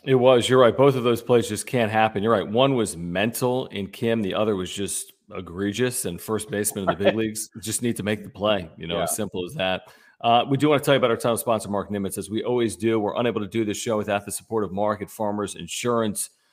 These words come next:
Speaker 1: um, who I think texted me when it was nine one and said, "What the <laughs> W T F
Speaker 2: What
Speaker 1: is
Speaker 2: the
Speaker 1: this?"
Speaker 2: F?
Speaker 1: <laughs> I said, "Man," I said, um,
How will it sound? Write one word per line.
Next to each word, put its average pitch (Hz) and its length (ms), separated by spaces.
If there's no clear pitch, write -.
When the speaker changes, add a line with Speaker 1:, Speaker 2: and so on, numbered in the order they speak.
Speaker 1:
um, 101 240
who 113 100
I 110 60
think 156 220
texted 131 320
me 117 100
when 110 100
it 101 40
was 104 140
nine 107 280
one 101 160
and 95 80
said, 90 180
"What 101 260
the 113 260
<laughs> - 80
W 143 260
T 135 300
F - 160
Speaker 2:
What - 100
Speaker 1:
is 101 60
Speaker 2:
the 101 60
Speaker 1:
this?" 98 360
Speaker 2:
F? 143 180
Speaker 1:
<laughs> - 300
I 104 60
said, 104 240
"Man," 101 420
I 85 80
said, 92 420
um, 80 380